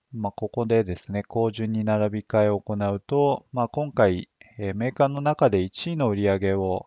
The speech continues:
えー、誇っているサフコ、えー、二番は本、えー、三番はキヤノン、えー、そして四番はフーバーという並びに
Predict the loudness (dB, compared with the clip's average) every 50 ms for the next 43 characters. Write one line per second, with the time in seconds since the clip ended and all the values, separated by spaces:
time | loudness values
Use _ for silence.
0 | _ -8 -6 -6 -6 -6 -10 -8 -6 -6 -6 -6 _ -8 -6 -6 -4 -2 -2 -2
1 | -2 -2 -4 -4 -4 -2 -4 -4 -6 _ _ -6 -6 -6 -6 -6 -12 -20 -20 -20
2 | _ _ _ -10 -6 -4 -4 0 4 6 6 6 6 4 0 -4 -4 -6 -4 -4
3 | -4 -4 -4 -8 -16 -20 _ _ _ _ _ _ -6 -4 -2 -2 -4 -2 0 0
4 | 0 0 0 0 0 0 2 0 -2 -2 -2 -2 -2 -2 -2 -4 -8 -10 -14 _
5 | _ _ _ _ _ -10 -8 -8 -8 -8 -8 -10 -6 -4 -2 0 0 0 0 2
6 | 2 2 0 -2 -4 -4 -4 -4 -4 -2 -2 -2 -2 -2 -4 -8 -12 -20 -20 -20
7 | -20 _ _ _ _ _ _ -8 -6 -6 -4 -4 -4 -4 -4 -2 -4 -4 -4 -6
8 | -6 -6 -4 -4 -6 -6 -8